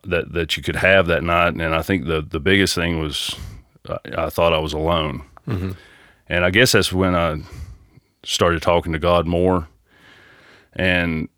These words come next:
Speaker 1: I just hit my knees and I said, you know, "Help me out here." And, you know, I, I'm, I'm ready to do what you say. And, you know, the weeks went on, and I guess, you know, things didn't really get no better. And I was pumping gas one day, and, uh, a guy come up,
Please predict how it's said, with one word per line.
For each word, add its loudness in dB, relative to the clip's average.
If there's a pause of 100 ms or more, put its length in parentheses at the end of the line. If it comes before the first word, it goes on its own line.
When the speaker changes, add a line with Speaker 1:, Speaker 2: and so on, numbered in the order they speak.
(240)
Speaker 1:
I -2
just -4
hit -2
my -2
knees 0
and 0
I -4
said, -6
you -6
know, -4
"Help 0
me -2
out 0
here." -4 (580)
And, -6
you -6
know, -4
I, -2
I'm, -8
I'm -6
ready 0
to -4
do -2
what -2
you -6
say. 4
And, -10 (600)
you 4
know, 4
the 4
weeks 4
went 6
on, 8
and 2
I 2
guess, 2
you 0
know, 0
things 0 (200)
didn't 2
really 4
get 4
no 0
better. 6
And 2
I 2
was -2
pumping -2
gas 4
one -2
day, 0 (840)
and, 4
uh, 2
a -6
guy 6
come 0
up, 6